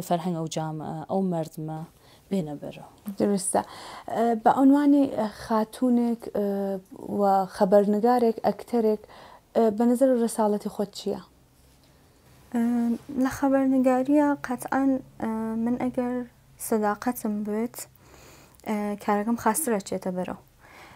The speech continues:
Speaker 3: ئێ، وەلێ سریە لێ هەست، ئێ، سریە مشکڵات هەست لە مۆسەتا. مەسەڵەن، ئێ، من، ئێ، ئەتوان-، خەبەرێک، گەرەکمە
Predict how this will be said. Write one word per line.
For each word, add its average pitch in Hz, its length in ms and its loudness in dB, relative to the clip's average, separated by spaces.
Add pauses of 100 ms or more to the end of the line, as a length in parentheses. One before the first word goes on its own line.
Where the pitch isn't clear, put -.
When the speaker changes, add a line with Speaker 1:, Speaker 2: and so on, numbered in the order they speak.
(180)
Speaker 3:
ئێ، 208 280 -2 (720)
وەلێ 277 260 6 (160)
سریە 247 440 2
لێ 254 120 4 (200)
هەست، 247 340 0
ئێ، 214 100 0
سریە 240 380 2
مشکڵات 233 540 0
هەست 220 220 -2
لە 196 140 0
مۆسەتا. 202 480 -2
مەسەڵەن، 220 380 -4 (460)
ئێ، 214 100 4 (340)
من، 240 180 4 (260)
ئێ، 208 120 -2 (480)
ئەتوان-، 220 460 0
خەبەرێک، 254 440 4
گەرەکمە 247 300 2